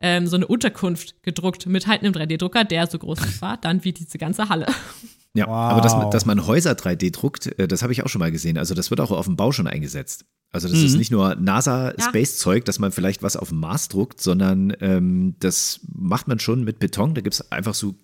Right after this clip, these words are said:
Speaker 2: gigantische Gestelle, wo man vorher sagt,
Speaker 3: Mhm.
Speaker 2: okay, so soll das Haus aussehen. Und dann kommt da so eine, so eine, wie so aus so einer Zahnpastatube der Beton raus und macht Wände.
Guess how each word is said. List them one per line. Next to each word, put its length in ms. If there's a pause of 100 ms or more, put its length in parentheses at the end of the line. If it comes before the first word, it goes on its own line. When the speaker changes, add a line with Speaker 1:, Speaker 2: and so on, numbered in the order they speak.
(120)
Speaker 2:
gigantische 640
Gestelle, 560 (340)
wo 80
man 140
vorher 260
sagt, 200
Speaker 3:
Mhm. 80
Speaker 2:
okay, 180
so 160
soll 180
das 160
Haus 180
aussehen. 460 (680)
Und 100
dann 160
kommt 220
da 260
so 140
eine, 240
so 160
eine, 220
wie 60
so 120
aus 140
so 40
einer 160
Zahnpastatube 720
der 120
Beton 340
raus 340 (460)
und 180 (100)
macht 380 (140)
Wände. 420